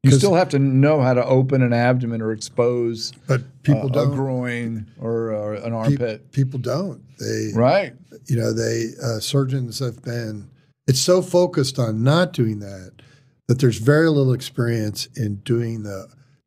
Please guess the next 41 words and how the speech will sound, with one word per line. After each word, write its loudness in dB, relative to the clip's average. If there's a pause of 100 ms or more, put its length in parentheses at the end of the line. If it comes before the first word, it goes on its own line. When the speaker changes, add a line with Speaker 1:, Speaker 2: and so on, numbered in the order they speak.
Speaker 2:
difficult 0 (100)
open 0 (240)
parts. -14 (160)
Speaker 1:
Which 2
will 4
come 4
up 0
from 0
time 4
to 4
Speaker 2:
Yeah. 0
Speaker 1:
time -2
Speaker 2:
And -4
Speaker 1:
still. 4 (220)
Speaker 2:
I, -4
I 2
was -4
told 0
recently -2
that -6 (600)
this, 0 (180)
the -4
guy 2
who, 4 (340)
the, 0
the -8
fellow 4
who 6
taught -2
me -8 (720)
a -2
lot 4
about 0
doing -4 (180)
open 4
surgery, 0
and -2
also 2
I'd -4
started -2
doing -10